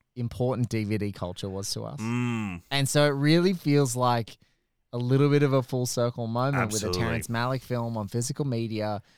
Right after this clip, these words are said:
Speaker 1: with an Adrian Martin
Speaker 2: Yep.
Speaker 1: commentary. It's like, eh, there's something about those elements coming together that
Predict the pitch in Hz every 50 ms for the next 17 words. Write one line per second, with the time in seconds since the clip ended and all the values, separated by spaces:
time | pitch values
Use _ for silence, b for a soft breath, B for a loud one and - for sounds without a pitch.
0 | b b b b - 107 90 110 110 110 117 120 117 135 139 147 147 135 131 127
1 | - 101 123 - 110 110 113 123 123 123 120 113 98 92 90 90 90 - - 101
2 | - - - 107 110 110 107 101 - b b b b b _ _ _ - - -
3 | - 117 131 131 123 - - - - 147 156 165 160 - - 175 170 170 165 -
4 | 139 143 110 - 131 131 135 139 139 - - 113 110 110 131 131 135 143 147 131
5 | - - - 135 131 135 143 143 139 131 123 117 - - - 127 123 127 127 117
6 | 120 110 120 127 127 127 110 107 101 98 98 95 95 87 87 104 104 104 101 -